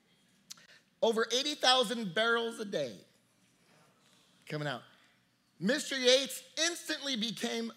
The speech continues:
a multi, multi-millionaire.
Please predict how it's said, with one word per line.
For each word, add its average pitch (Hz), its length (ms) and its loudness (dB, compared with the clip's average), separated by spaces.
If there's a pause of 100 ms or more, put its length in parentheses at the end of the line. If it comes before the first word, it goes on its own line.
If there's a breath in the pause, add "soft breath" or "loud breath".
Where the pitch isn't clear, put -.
(280)
a 185 120 -2
multi, 233 680 -4
multi-millionaire. 185 1300 -6